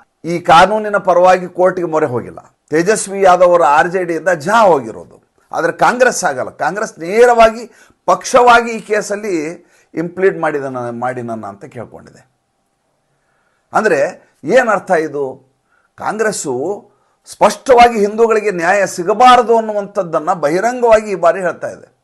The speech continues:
ಹಿಂದೂಗಳಿಗೆ ನ್ಯಾಯ ಸಿಗಬಾರದು, ಹಿಂದೂಗಳ, ಆ, ಹಕ್ಕುಗಳೇನಿದೆ ಅದನ್ನು ಹರಣ ಮಾಡಬೇಕು, ಉಳಿದ ಧರ್ಮದವ್ರನ್ನ ಓಲೈಸಬೇಕು, ಉಳಿದ ಧರ್ಮದವ್ರನ್ನ ಓಲೈಸ್ತಾ ಇದ್ದೀವಿ ಅನ್ನೋದನ್ನು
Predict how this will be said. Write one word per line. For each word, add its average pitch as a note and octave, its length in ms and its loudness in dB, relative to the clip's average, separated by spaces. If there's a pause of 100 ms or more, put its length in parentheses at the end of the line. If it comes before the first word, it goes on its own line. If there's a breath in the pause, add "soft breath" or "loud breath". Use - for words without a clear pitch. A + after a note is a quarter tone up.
(160)
ಹಿಂದೂಗಳಿಗೆ A3+ 520 0
ನ್ಯಾಯ F3+ 320 0
ಸಿಗಬಾರದು, C#3 640 -4
ಹಿಂದೂಗಳ, G3+ 580 -2
ಆ, F3 640 0 (480)
ಹಕ್ಕುಗಳೇನಿದೆ F3 760 2
ಅದನ್ನು C3+ 640 -2
ಹರಣ D3+ 300 0
ಮಾಡಬೇಕು, D3+ 840 -6 (420 soft breath)
ಉಳಿದ B3+ 340 2
ಧರ್ಮದವ್ರನ್ನ F#3+ 640 2
ಓಲೈಸಬೇಕು, G3+ 840 2
ಉಳಿದ A3 300 0
ಧರ್ಮದವ್ರನ್ನ G#3 540 -2
ಓಲೈಸ್ತಾ A3 580 0
ಇದ್ದೀವಿ F#3+ 320 0
ಅನ್ನೋದನ್ನು D3 840 -6